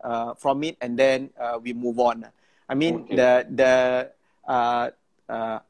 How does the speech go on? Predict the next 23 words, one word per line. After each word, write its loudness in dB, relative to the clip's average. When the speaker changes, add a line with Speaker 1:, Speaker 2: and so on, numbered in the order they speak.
Speaker 1:
hindsight 2
is -12
always, -4
uh, -6
twenty -6
twenty, -2
yeah? -16
All 0
right? 4
It's -4
Speaker 2:
Okay. 4
Speaker 1:
always, 2
uh, -2
perfect, 2
huh? -8
Uh, 2
and, 0
and -2
when 0
a -4
decision 0
is -4
made 0